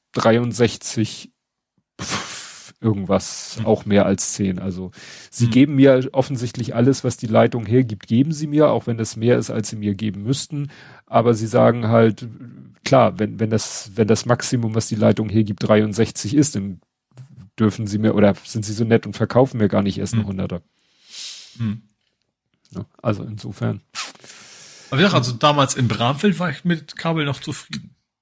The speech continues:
Speaker 1: Hm.
Speaker 2: Da hatte ich wiederum andersrum nicht. Da hatte ich in meiner Mietwohnung nie eine Telefondose gefunden. Da hatte
Speaker 1: Hm.
Speaker 2: ich gar keine Wahl. <laughs>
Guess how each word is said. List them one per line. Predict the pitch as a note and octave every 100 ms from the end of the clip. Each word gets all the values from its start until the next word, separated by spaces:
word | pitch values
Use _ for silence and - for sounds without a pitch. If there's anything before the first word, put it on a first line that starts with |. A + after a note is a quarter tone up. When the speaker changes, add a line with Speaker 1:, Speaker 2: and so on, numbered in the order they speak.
| _
Speaker 1:
Hm. | C#3+ G2+ - -
Speaker 2:
Da | D3+
hatte | F#3+
ich | G#3
wiederum | F3+ F3+
andersrum | G#3+ - A#2+
nicht. | A2+ -
Da |
hatte | B2+ D#3+
ich | -
in | D3+
meiner | D3 D3+ C#3+
Mietwohnung | E3 F3 E3 E3 D3
nie | D3+ G#3+ B3
eine | F#3 E3+
Telefondose | F#3+ D#3+ A3+ F#3+ A#2+ G#2
gefunden. | G2+ - B2 G2+ - _ _ _ _ _ _
Da | -
hatte | D#3+
Speaker 1:
Hm. | C#3+
Speaker 2:
ich |
gar | D3
keine | - C#3+ C3
Wahl. | C3 G#2+ G#2 F#2 - _ _ _ _ _ _ _ _ _ _ -
<laughs> | -